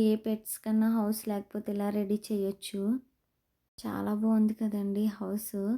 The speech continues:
అంతంత డబ్బులు పెట్టి కొనడం కన్నా ఇలా చేసుకోవడం బెటర్ కదా. ఎంతైనా హోమ్ మేడ్ హోమ్ మేడే కదండి. హౌస్ అయితే ఫైనల్గా రెడీ అయిపోయింది. రెడీ అవగానే సింబాని అయితే తీసుకొచ్చి అందులో పడుకేసాము.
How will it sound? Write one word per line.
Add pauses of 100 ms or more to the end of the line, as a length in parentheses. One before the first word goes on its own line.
(500)
అంతంత
డబ్బులు
పెట్టి
కొనడం
కన్నా
ఇలా
చేసుకోవడం
బెటర్
కదా. (880)
ఎంతైనా
హోమ్
మేడ్
హోమ్
మేడే
కదండి. (680)
హౌస్
అయితే
ఫైనల్గా
రెడీ
అయిపోయింది.
రెడీ
అవగానే
సింబాని
అయితే
తీసుకొచ్చి
అందులో
పడుకేసాము.